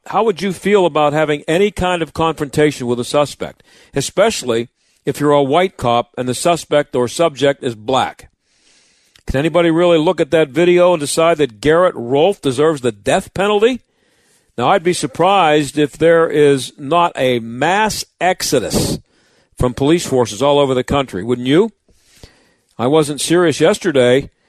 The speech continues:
when I said here that, you know, maybe only black cops should be allowed to deal with black suspects.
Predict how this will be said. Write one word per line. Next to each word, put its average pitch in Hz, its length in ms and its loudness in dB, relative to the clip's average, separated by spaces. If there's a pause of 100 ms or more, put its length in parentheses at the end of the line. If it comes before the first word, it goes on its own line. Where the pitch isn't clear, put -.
(200)
when 143 100 -6
I 131 80 0
said 147 240 2
here 147 240 2
that, 135 260 2
you 147 240 -10
know, 143 140 0
maybe 156 320 2
only 156 320 2
black 131 640 -2
cops 147 320 0
should 131 160 -8
be 143 100 -2
allowed 143 280 2
to 131 100 -2
deal 147 200 2
with 120 220 -2
black 147 320 -2
suspects. - 720 -4